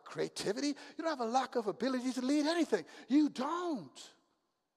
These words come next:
The issue is, how do you stay within God's steps so that they're ordered by him, so he blesses you? And at the end of the day, God gives you honor. Don't lose that. Think of the women in the Bible that God honored.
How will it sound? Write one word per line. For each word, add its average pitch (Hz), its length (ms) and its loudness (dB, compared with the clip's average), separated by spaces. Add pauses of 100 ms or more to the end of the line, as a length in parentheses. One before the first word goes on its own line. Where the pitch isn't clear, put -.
(300)
The 202 140 -6
issue 190 340 -6
is, 120 200 -10
how 254 320 -4
do 254 100 -6
you 233 180 -8
stay 214 280 0
within 185 300 -4
God's 165 320 -4
steps - 600 -16 (520)
so 160 140 -10
that 135 80 -10
they're 131 180 -12
ordered 185 340 -6
by 123 140 -12
him, 90 240 -18 (560)
so - 120 -14
he 135 220 -16
blesses - 460 -8
you? - 80 -20 (400)
And 160 100 -8
at - 60 -12
the 139 140 -10
end 254 220 0
of 220 80 -4
the 170 120 -8
day, 98 320 -10 (720)
God 156 260 -8
gives 156 260 -6
you 139 240 -20
honor. 104 280 -18 (1400)
Don't 262 220 -10
lose 196 420 -8
that. - 480 -8 (1040)
Think 294 240 -2
of - 100 -8
the 170 80 -4
women 233 420 -4
in 165 100 -10
the 139 80 -10
Bible 214 380 -6
that 170 180 -8
God 190 320 -6
honored. 104 280 -14